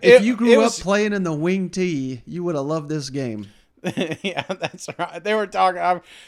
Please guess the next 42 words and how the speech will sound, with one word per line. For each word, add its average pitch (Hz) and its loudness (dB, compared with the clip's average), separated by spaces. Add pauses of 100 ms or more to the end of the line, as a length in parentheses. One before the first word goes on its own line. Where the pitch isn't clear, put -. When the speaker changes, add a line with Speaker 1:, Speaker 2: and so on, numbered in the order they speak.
Speaker 2:
I, 185 2
I - 0
saw 180 2
that 160 0
stat 170 0
during 151 -4
the 131 -12
Texas - -6
A 147 -2
and 143 -10
M 143 -8
game. 143 -8
They 131 -10
were 123 -8
talking 135 -6
about 120 -8
how 131 -6
many 127 -10
losses, 131 -2 (400)
and 123 -8
they 131 -6
were 127 -4
like, 120 -8
"They 180 -2
haven't 175 -6
had 165 -6
this 175 -12
many 175 -12
losses 175 -6
since 127 -16
nineteen 175 -10
fifty 165 -10
something," 143 -6
and 123 -8
that 160 -6
was 139 -12 (480)
by 175 6
the 170 -2
coach 190 -2
that 180 0
invented 156 -6
the, 135 -6